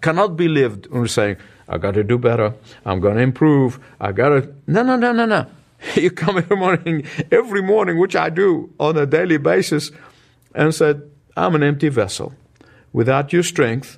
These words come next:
today, I will fail miserably." And the Holy Spirit says, "I heard this.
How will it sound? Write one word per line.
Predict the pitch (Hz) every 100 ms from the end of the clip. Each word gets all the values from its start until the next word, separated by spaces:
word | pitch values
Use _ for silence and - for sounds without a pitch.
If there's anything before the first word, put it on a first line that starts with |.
| _ -
today, | 127 143 110 107 147 - - -
I | 135
will | 156
fail | - 127 110 139 - _ _ _ _ -
miserably." | 135 127 107 98 - - _ _ _ _ _ _ _ -
And | 123 120 - _ -
the | 123
Holy | 147 139
Spirit | - 127 120 -
says, | 110 107 101 - -
"I | 113
heard | 131 120 98
this. | 101 -